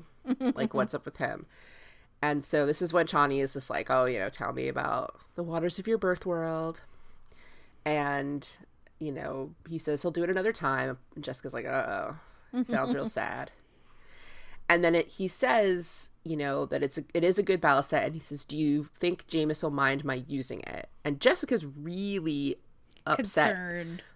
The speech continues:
Speaker 1: that he's talking about the dead in the present tense.
Speaker 2: Yeah.
Speaker 1: And, like, I get that this is maybe, like, supposed to be some element where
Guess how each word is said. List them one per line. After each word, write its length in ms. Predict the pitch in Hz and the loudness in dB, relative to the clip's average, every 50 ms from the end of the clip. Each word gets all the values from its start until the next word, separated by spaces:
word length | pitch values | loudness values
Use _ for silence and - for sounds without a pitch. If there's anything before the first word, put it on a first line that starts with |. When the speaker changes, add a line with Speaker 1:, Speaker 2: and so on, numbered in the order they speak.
| - | 0
Speaker 1:
that 80 | - 156 | 0 0
he's 320 | 151 - - 165 165 156 - | 0 0 0 0 0 0 2
talking 320 | - 170 160 160 - 165 | 4 4 4 4 4 2
about 100 | 151 143 | 2 2
the 80 | 156 143 | 2 2
dead 180 | 151 139 131 131 | 4 4 4 4
in 40 | |
the 80 | 131 120 | 0 -4
present 320 | - - 117 117 120 - | -6 -6 -6 -6 -6 -8
tense. 480 | - - - - - - - - - - - - - - | -10 -8 -8 -8 -8 -10 -12 -14 -14 -14 -16 -16 -10 -6
Speaker 2:
Yeah. 420 | 208 214 196 180 160 147 131 156 - - - - | -4 -4 -2 -2 -4 -4 -6 -10 -14 -16 -12 -10
Speaker 1:
And, 160 | 254 254 262 | -8 -6 -4
like, 300 | 269 277 285 - - - - - - - - - - - - - | -4 -4 -4 -4 -6 -10 -10 -10 -12 -12 -12 -12 -14 -6 0 2
I 80 | 226 | 2
get 300 | 226 - 262 262 269 - | 2 4 4 2 4 2
that 120 | - 370 - | 2 0 0
this 160 | 277 - - | 0 0 -2
is 140 | 202 185 196 | -2 -2 -2
maybe, 340 | 180 160 151 156 165 160 147 | -2 0 0 0 2 2 2
like, 160 | - - - | 0 0 -4
supposed 300 | - - - 165 151 - | -10 -8 -6 -6 -6 -6
to 80 | - - | -6 -6
be 100 | 151 147 | -6 -6
some 220 | - - - 135 - | -6 -6 -8 -4 0
element 440 | 131 139 139 139 135 131 127 - | 2 2 2 2 0 -2 -4 -6
where 280 | - - - 101 - - | -6 -6 -6 -4 -6 -6